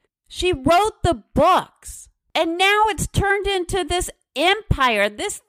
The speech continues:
thing that she could have never imagined. It is all compounded.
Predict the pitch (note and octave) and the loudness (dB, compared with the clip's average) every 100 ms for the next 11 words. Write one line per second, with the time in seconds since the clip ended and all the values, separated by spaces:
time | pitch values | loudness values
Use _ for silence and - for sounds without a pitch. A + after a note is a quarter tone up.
0 | - G#4 G#4+ F#4+ - F4+ F4 G4 C#4+ A#3+ | -8 -6 -6 -6 -2 -4 -2 0 0 -2
1 | C4+ F#4+ A4 A4+ A4 - G4+ D#4 E4+ G#4 | 0 2 2 2 -2 -4 -8 -4 0 0
2 | A#4+ A#4+ A3+ D#3+ D#3 _ _ _ _ F4+ | 0 -4 -8 -10 -12 _ _ _ _ -8
3 | G#4 F4+ - _ - E4+ F#4 G4+ F#4+ - | -6 -6 -10 _ 0 4 4 2 -2 -6
4 | D#4 F4+ G4+ - D#4+ A#3 F3+ E3+ D3+ | -2 0 2 0 0 -4 -6 -12 -12